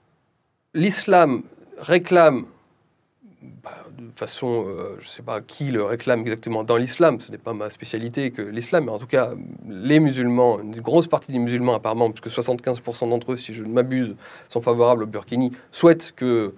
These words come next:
le burkini soit autorisé, et là, la, la gauche est tout à fait muette par rapport à cela, et ne, et ne cesse de répéter qu'il y a des problèmes beaucoup plus graves que ce, que celui-ci. C'est qui est vrai en soi, il y a des problèmes en France et dans le monde beaucoup plus graves que le burkini. Je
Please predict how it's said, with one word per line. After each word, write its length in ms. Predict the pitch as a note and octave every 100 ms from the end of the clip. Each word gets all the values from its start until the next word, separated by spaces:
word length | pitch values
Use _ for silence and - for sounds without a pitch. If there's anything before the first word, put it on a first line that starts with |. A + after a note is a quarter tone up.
| _ _ _ _ _ _ - -
le 100 | C#3+
burkini 320 | B2+ C3+ C3
soit 160 | B2
autorisé, 540 | A2+ A#2 G#2 G#2+ D3 F3+
et 120 | D3+
là, 240 | C3+ C3+ D3
la, 340 | B2 A2 G#2+
la 140 | G#2 G#2+
gauche 340 | A2 C3+ -
est 40 |
tout 160 | G#2+ B2
à 60 | A#2+
fait 120 | -
muette 320 | G#2 G2+ A#2
par 120 | -
rapport 200 | - -
à 60 | G#2
cela, 240 | - C3
et 40 | B2+
ne, 100 | B2+
et 180 | C3+ A#2+ -
ne 120 | A#2+
cesse 240 | A#2+ D3+
de 80 | C3
répéter 360 | A#2+ A2+ A2 B2+
qu'il 200 | B2 A#2 - -
y 100 | A#2+
a 40 | A#2
des 100 | A2
problèmes 460 | - A2 A2+ A#2
beaucoup 260 | G#2+ D#3 B2
plus 300 | A#2 B2+ A#2 - -
graves 360 | - A#2 C#3+ B2+
que 120 | A#2
ce, 260 | G#2+ - G#2
que 140 | G2+
celui-ci. 360 | - B2+ D3 G3
C'est 140 | C#3+
qui 220 | - C#3
est 40 | E3
vrai 240 | A#3 B3
en 80 | C3+
soi, 260 | - B2 G#2
il 40 |
y 40 | G#2
a 40 |
des 100 | C3+
problèmes 380 | - B2+ B2 A2+
en 80 | G#2+
France 340 | - D3 -
et 40 |
dans 120 | A2 A2
le 80 |
monde 180 | A2+ C3+
beaucoup 160 | A2+ A#2
plus 120 | A#2
graves 220 | A#2+ C3
que 80 | B2+
le 60 | G#2
burkini. 380 | A#2 - G3+ F#3+ - - -
Je 480 | A2 C#3 F3 G3+